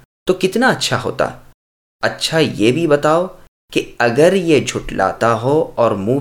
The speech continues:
پھیرتا ہو تو کیا یہ نہیں جانتا کہ اللہ تعالیٰ اسے خوب دیکھ رہے ہیں؟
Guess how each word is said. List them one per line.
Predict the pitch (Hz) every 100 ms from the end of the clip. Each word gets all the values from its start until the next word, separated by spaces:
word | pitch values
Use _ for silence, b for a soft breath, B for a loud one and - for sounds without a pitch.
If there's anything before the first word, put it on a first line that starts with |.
| 143
پھیرتا | - - - 170 180
ہو | 117 - - - _ _ -
تو | 160
کیا | 156 170 185 185
یہ | 185
نہیں | 170 180 160
جانتا | 165 160 170 180
کہ | - -
اللہ | 139 147 139
تعالیٰ | 123 113 117 143 143 -
اسے | - 123 131 147
خوب | 143 - 104 110
دیکھ | 98 90 104
رہے | 110
ہیں؟ | 127